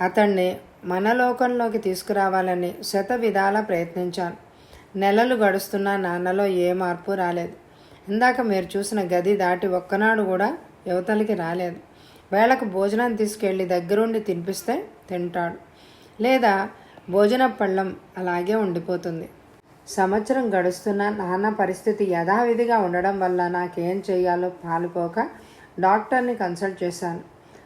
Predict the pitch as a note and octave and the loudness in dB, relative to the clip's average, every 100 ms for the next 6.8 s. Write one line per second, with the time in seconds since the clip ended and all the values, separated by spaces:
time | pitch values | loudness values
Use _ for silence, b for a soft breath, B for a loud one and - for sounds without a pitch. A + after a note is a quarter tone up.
0 | B A3+ A#3 D4+ C#4+ B3+ G#3 - G3 G3+ | B 0 0 -2 -2 0 0 -4 -8 -2
1 | G#3 G3 E3+ F3 G3+ G#3+ G#3 G#3 - E3+ | 0 2 0 2 4 2 0 -4 -4 -2
2 | G3+ G#3 G3+ F3+ F3+ E3+ - - B B | -2 -2 0 2 0 -4 -6 -14 B B
3 | B - A#3 A#3+ - C#4 C#4 B3 F#3 F3+ | B 2 6 6 6 2 2 2 0 0
4 | G3+ A#3 A3 G#3+ G#3+ G#3 G3 F#3 - F#3+ | -2 -2 0 0 2 0 -2 -6 -6 -4
5 | F#3 G#3+ A#3+ A#3 G#3+ G#3 - E3 E3 F#3+ | -2 0 0 2 0 -2 -6 -6 -4 -4
6 | F3+ F3 F3 G3+ G#3 G3 F3 E3+ | -2 -2 -4 -4 -6 -8 -6 -8